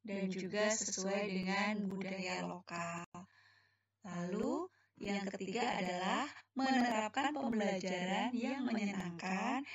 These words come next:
efektif, dan inovatif, dan pembelajaran ini harus berpihak pada anak atau murid. Karena bagaimanapun, sesuai dengan, eh, filosofi Ki Hajar Dewantara,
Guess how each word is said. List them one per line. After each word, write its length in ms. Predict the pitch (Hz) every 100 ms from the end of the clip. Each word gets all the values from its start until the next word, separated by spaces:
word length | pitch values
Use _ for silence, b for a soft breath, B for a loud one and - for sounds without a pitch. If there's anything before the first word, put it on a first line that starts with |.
| B B
efektif, 800 | - 196 196 190 180 - 214 226
dan 240 | 220 196 196
inovatif, 880 | 185 175 175 180 170 - 269 302 349 B B
dan 320 | 214 226 254
pembelajaran 800 | 269 220 214 202 202 190 185 190
ini 320 | 175 180 -
harus 560 | 277 202 190 202 208 -
berpihak 560 | 190 185 180 185 185 190
pada 400 | 180 175 180 190 - 180
anak 240 | 190 196 202
atau 400 | 170 170 175 175
murid. 400 | 170 175 180 170 _ _ B B B B
Karena 400 | 190 180 202 220
bagaimanapun, 1120 | 202 185 180 185 180 180 175 180 196 254 285
sesuai 640 | 330 185 - 196 208 208
dengan, 400 | 196 190 196 190 - B B B B B -
eh, 160 | 190
filosofi 580 | 190 220 208 208 214 208 - -
Ki 80 |
Hajar 320 | 214 208 190 190
Dewantara, 880 | 185 190 190 220 226 214 202 226